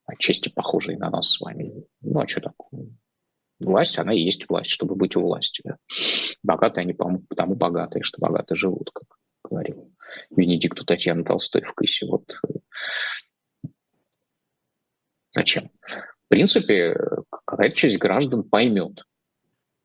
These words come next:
если выборы и состоятся, и против ничего не скажут. Но это ровно та часть граждан, которые, если выборы состоятся, проголосуют за кого надо.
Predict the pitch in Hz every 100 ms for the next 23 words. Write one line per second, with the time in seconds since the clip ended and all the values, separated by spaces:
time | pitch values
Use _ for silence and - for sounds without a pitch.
0 | _ _ _ _ _ _ _ - - -
1 | - 90 120 98 90 92 - _ - -
2 | - 90 85 - - - _ _ - -
3 | - - - - - - _ _ - -
4 | 92 - 104 - 104 107 - 160 - -
5 | 110 147 - 117 139 107 101 98 - 87
6 | 85 85 101 - - - _ _ _ _
7 | _ _ _ _ - - 92 90 - 101
8 | 110 - - - - - 104 - 92 92
9 | 85 - 123 101 - - 92 98 87 78